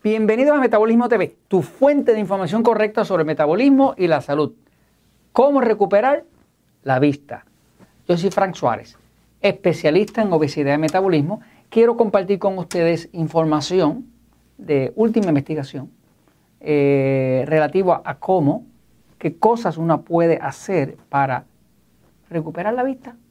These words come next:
Se puede recuperar la vista. Por muchos años me ha sorprendido, trabajando dentro de los centros Natura Slim, pues todas las semanas atendemos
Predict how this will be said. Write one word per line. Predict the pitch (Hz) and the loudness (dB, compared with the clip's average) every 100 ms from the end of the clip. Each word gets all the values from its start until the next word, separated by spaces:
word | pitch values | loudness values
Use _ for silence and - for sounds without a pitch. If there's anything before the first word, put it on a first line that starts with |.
| _ _ _ _ _ | _ _ _ _ _
Se | _ 139 | _ -8
puede | 135 185 240 | -2 0 0
recuperar | 156 131 120 117 | -2 -10 -12 -12
la | 120 | -12
vista. | 120 117 - - _ _ _ _ | -16 -18 -20 -20 _ _ _ _
Por | 156 | 0
muchos | 156 208 254 233 | 0 2 0 2
años | 254 233 202 185 | 0 2 2 0
me | 165 | 0
ha | 165 | 0
sorprendido, | 165 196 202 190 180 190 165 233 - _ _ _ - | 2 0 0 -2 2 2 2 0 -4 _ _ _ -6
trabajando | 131 117 120 135 165 175 | -2 0 0 -2 0 0
dentro | 170 175 160 | 0 0 0
de | 135 | 0
los | 127 | -2
centros | 160 165 170 | -4 -2 -2
Natura | 165 160 180 180 | -2 -2 -2 -2
Slim, | 185 170 208 - _ _ - | -4 -8 -10 -16 _ _ -6
pues | 170 | -2
todas | 220 226 | 0 0
las | 220 | 0
semanas | 214 202 214 | -2 -2 -2
atendemos | 196 190 165 160 180 | -2 -4 -2 -2 -2